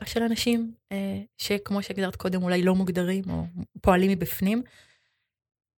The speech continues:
אולי זה מה שהיה מאפשר להם להישאר, אה, בתוך המרחב החרדי, ובאמירה הזאת, שם אני מרגישה את השליחות הכי גדולה שלי. שם אני מרגישה את זה שמשתלם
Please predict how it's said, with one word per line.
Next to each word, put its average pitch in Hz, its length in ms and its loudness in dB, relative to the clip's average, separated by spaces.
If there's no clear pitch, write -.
אולי 220 200 8
זה 202 80 2
מה 190 120 4
שהיה 185 160 2
מאפשר 175 380 2
להם 170 200 4
להישאר, 156 520 0
אה, 160 200 -2
בתוך 160 280 -2
המרחב 170 320 0
החרדי, 165 420 -2
ובאמירה 156 680 -4
הזאת, 233 400 -2
שם 247 420 4
אני 180 140 -2
מרגישה 170 260 -2
את - 40 -6
השליחות - 400 0
הכי - 160 -6
גדולה 170 320 -4
שלי. 147 300 -8
שם 208 220 2
אני 214 100 2
מרגישה 185 520 0
את - 220 -10
זה - 160 -4
שמשתלם 196 840 0